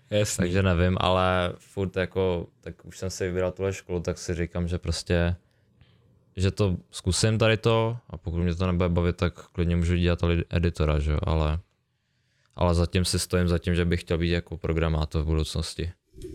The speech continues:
Speaker 2: A tady to
Speaker 1: Ok.
Speaker 2: mít, to stříhání jako spíš nějaký koníček nebo prostě něco, něco bokem hodně.
Speaker 1: Super. Tyjo, já, já to hrozně jako obdivuju, jak si to dokážeš oddělit prostě, jo.
Speaker 2: Hmm.
Speaker 1: Jakože mě vždycky třeba rodiče říkali, nebo táta mi říká často,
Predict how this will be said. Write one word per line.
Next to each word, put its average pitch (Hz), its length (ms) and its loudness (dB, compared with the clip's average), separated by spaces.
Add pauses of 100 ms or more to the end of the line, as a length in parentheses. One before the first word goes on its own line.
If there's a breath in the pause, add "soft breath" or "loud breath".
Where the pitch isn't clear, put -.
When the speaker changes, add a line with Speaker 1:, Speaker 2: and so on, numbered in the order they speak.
(160)
Speaker 2:
A 92 40 -2
tady - 200 2
to 92 100 0
Speaker 1:
Ok. 170 80 2
Speaker 2:
mít, 202 280 2
to 104 120 0
stříhání 87 520 2
jako 87 200 0
spíš - 240 -4
nějaký 87 240 0
koníček 78 540 -2
nebo 78 160 -2
prostě 78 340 -6
něco, 78 380 -2
něco 80 280 -4
bokem 76 320 0
hodně. 76 300 0 (560)
Speaker 1:
Super. 87 360 -4 (120)
Tyjo, 95 140 2
já, 92 180 2
já 95 160 0
to 98 140 2
hrozně 98 320 2
jako 95 200 2
obdivuju, 92 480 4
jak 87 140 0
si - 100 -2
to 92 100 2
dokážeš 90 460 2
oddělit 92 500 0
prostě, - 380 -4
jo. 64 140 -4 (440 loud breath)
Speaker 2:
Hmm. 120 200 -6 (240)
Speaker 1:
Jakože 85 800 0 (360)
mě 92 300 2
vždycky 90 360 0
třeba 90 300 0
rodiče 90 360 -2
říkali, 87 720 0
nebo 78 180 -4
táta 80 280 -2
mi 87 140 2
říká 80 320 0
často, 85 480 -2